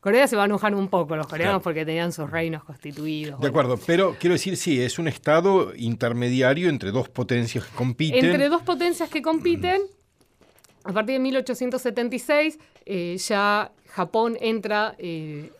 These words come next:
Speaker 1: con estos tratados beneficiosos, que le suelen llamar tratados de desigualdad, que es la, la puerta que abre a esas especies de esclaves coloniales,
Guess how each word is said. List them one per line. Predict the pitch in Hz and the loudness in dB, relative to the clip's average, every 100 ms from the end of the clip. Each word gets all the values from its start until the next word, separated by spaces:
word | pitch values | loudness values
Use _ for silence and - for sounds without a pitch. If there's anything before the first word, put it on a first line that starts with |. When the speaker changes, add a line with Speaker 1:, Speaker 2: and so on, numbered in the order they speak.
| _ | _
Speaker 1:
con | 175 175 | -4 -4
estos | 185 190 | -4 -8
tratados | - 180 160 196 196 | -8 -6 -4 -2 -2
beneficiosos, | 175 160 180 170 262 247 165 | -4 -6 -6 -4 -2 -2 -6
que | |
le | 156 | -8
suelen | 185 180 | -8 -8
llamar | 160 180 | -8 -8
tratados | 160 160 180 | -8 -6 -6
de | 170 | -6
desigualdad, | 151 160 156 156 170 208 | -8 -8 -6 -6 -4 -6
que | 156 | -8
es | |
la, | 156 147 - | -10 -12 -10
la | 151 151 | -10 -4
puerta | 185 180 185 170 | -2 -2 -4 -8
que | 156 160 | -6 -2
abre | 170 170 175 175 | -2 -2 -4 -6
a | 156 | -8
esas | 160 175 - | -10 -12 -14
especies | _ 175 180 - | _ -8 -8 -8
de | |
esclaves | _ 165 165 - | _ -8 -8 -8
coloniales, | 185 190 233 262 262 302 302 | -6 -2 0 0 0 -2 -6